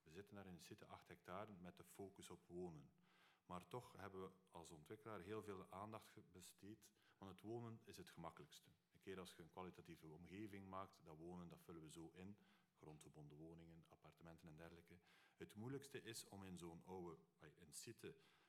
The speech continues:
van waar, hoe kun je daar levendigheid in krijgen? En dus was belangrijk, ja, we hebben dan het geluk gehad van met Sergio Herman, hè, een overeenkomst kunnen maken.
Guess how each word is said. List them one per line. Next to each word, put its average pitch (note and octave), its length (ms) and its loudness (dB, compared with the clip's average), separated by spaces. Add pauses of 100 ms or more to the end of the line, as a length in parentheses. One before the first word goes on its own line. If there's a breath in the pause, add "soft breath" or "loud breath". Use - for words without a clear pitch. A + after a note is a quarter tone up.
(180 loud breath)
van F#2+ 380 4
waar, G2+ 340 6 (200)
hoe B2 120 0
kun B2+ 120 2
je G#2+ 80 4
daar F#2 160 4
levendigheid F2 720 2
in D2 140 -8
krijgen? D2 360 -10 (1040)
En - 100 -4
dus F#2+ 220 2 (140)
was F2 200 0
belangrijk, G#2 560 2 (140)
ja, G2 80 -6 (120)
we E2 60 -10
hebben D#2+ 180 -4
dan D#2 220 0
het - 100 -14
geluk F2 220 -6
gehad E2 240 -4 (100)
van D#2+ 140 -6
met D2+ 120 -6
Sergio D#2 280 -4
Herman, G#2 460 0
hè, G#2 80 -6
een G2+ 160 -4
overeenkomst G2 500 -2
kunnen G2+ 220 -2
maken. G#2+ 400 -2